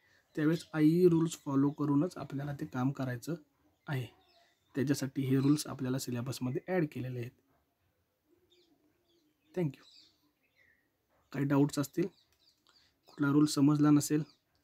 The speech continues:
किंवा अजून काही आपल्याला याच्याबद्दल जास्त माहिती करून घ्यायची असेल, तर तुम्ही WhatsApp-वरती तुमचे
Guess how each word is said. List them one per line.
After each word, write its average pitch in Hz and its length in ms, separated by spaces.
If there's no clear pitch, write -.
किंवा 151 200
अजून 156 240
काही 151 260
आपल्याला 151 260
याच्याबद्दल 147 520
जास्त 147 280
माहिती 147 320
करून 147 240
घ्यायची 139 280
असेल, 147 220
तर 147 140
तुम्ही 143 200
WhatsApp-वरती 135 580
तुमचे 131 340